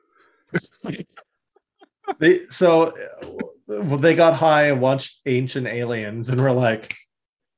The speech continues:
Speaker 2: "Make that a m-, <laughs>
Speaker 1: Uh,
Speaker 2: make that a
Speaker 1: basically.
Speaker 2: movie."
Speaker 1: Basically, yeah.
Speaker 2: <laughs>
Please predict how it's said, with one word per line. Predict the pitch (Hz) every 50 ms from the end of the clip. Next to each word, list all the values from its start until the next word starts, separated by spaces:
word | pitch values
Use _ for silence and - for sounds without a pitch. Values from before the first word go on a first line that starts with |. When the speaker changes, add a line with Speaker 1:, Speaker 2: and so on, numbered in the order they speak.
| _ _ _ _ _ _ _ _
Speaker 2:
"Make | - 180 254 - -
that | 196 180 196 185
a | 175
m-, | 160 143
<laughs> |
Speaker 1:
Uh, | 127
Speaker 2:
make | - - - _ - - - _ _ _ - - _ _ _ _ _ _ _ _ -
that | 180 202 180
a | 143
Speaker 1:
basically. | - 180 175 175 175 185 190 170 160 156 -
Speaker 2:
movie." | - 151 143 123 113 107 101 98 - _ _ _ _ 120
Speaker 1:
Basically, | 107 - 127 123 123 - 110 98 - 95 90 87 85 87
yeah. | 90 90 87 85 80 - - - - - - - - - - -
Speaker 2:
<laughs> | - - - - - -